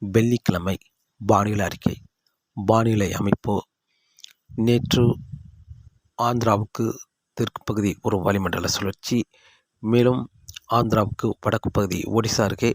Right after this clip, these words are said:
ஒரு வளிமண்டல சுழற்சி, இரு நிகழ்வுகளும் இணைப்பு சுழற்சியாக நிலை கொண்டுள்ளது.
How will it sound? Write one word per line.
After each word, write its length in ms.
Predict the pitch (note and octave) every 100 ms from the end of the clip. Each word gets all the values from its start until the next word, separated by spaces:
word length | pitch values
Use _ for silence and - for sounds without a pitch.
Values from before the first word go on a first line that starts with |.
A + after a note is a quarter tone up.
| -
ஒரு 180 | A2 G2
வளிமண்டல 460 | F#2+ G2+ F#2 - -
சுழற்சி, 320 | - - D#3
இரு 200 | C#3+ F3
நிகழ்வுகளும் 500 | F3 E3 D#3 D3 D3+ -
இணைப்பு 320 | A2+ G#2+ -
சுழற்சியாக 600 | - - - - - G#2+
நிலை 220 | F#2+ G2
கொண்டுள்ளது. 380 | - G2 G#2+ C3+